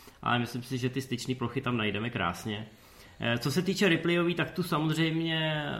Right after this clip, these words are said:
tu samozřejmě, eh, zdědil James Cameron po Ridley Scottovi, ale v tom prvním filmu ta Ellen Ripley je ještě taková jako vyukaná, že jo? Musí se, musí se přizpůsobit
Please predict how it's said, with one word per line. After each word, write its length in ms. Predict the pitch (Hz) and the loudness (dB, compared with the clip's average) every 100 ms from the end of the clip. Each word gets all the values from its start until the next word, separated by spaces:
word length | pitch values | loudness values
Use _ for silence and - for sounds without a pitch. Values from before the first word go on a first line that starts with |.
| 107 | -6
tu 120 | - 131 | -8 -4
samozřejmě, 960 | 139 143 143 135 135 143 139 123 - - | -2 0 2 0 0 -2 -2 -2 -4 -4
eh, 320 | 110 98 98 | -4 -2 -4
zdědil 680 | 107 107 123 123 143 139 131 | -4 4 4 6 4 2 2
James 200 | 135 135 | 2 2
Cameron 440 | 135 127 131 139 131 - | 0 -2 0 -2 -4 -4
po 240 | 113 110 | -2 0
Ridley 220 | 110 123 | 0 -2
Scottovi, 600 | 143 123 117 117 110 135 - - - - - | -4 -4 -4 -2 -2 -4 -8 -20 -20 -20 0
ale 320 | 147 190 104 90 | 4 4 2 -2
v 60 | |
tom 180 | - 123 | -2 -2
prvním 440 | 123 170 208 202 - | -2 -2 0 0 0
filmu 500 | 147 165 180 185 175 | 0 0 2 0 0
ta 200 | 143 123 | -2 0
Ellen 240 | 170 170 | 0 2
Ripley 340 | 147 160 175 165 | 0 0 0 0
je 120 | 160 | 0
ještě 220 | 160 151 | -4 -6
taková 500 | 151 147 147 143 - | -8 -6 -2 -2 -2
jako 240 | - 151 | -4 -4
vyukaná, 560 | 143 180 185 165 135 120 | 2 2 4 4 4 4
že 140 | 123 | 2
jo? 80 | 123 | 0
Musí 260 | 117 123 151 | -2 -4 -4
se, 220 | - 147 - - - - 151 | -2 -4 -6 -18 -20 -10 -6
musí 200 | - 175 | -2 0
se 120 | 180 | 2
přizpůsobit 760 | 170 156 - 196 156 135 131 | 2 0 0 0 2 0 0